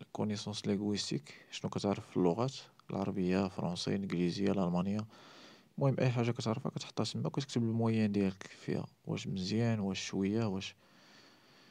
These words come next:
ومن موراها كتخرج لك ليطاب الرابعه ديال لي زيكسبيريونس. الا عندك شي اكسبيريونس كتحطها،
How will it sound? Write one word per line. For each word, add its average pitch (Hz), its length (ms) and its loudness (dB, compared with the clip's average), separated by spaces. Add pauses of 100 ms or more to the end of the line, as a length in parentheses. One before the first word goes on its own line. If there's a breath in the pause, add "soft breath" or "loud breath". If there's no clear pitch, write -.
(560 loud breath)
ومن 123 340 0
موراها 127 360 4
كتخرج 127 280 -6
لك 120 100 -4
ليطاب 113 320 2
الرابعه 110 540 0
ديال - 240 0
لي 120 120 2
زيكسبيريونس. 110 720 -4 (920)
الا 107 80 4
عندك 98 140 2
شي - 140 -4
اكسبيريونس 135 480 -2
كتحطها، - 480 -2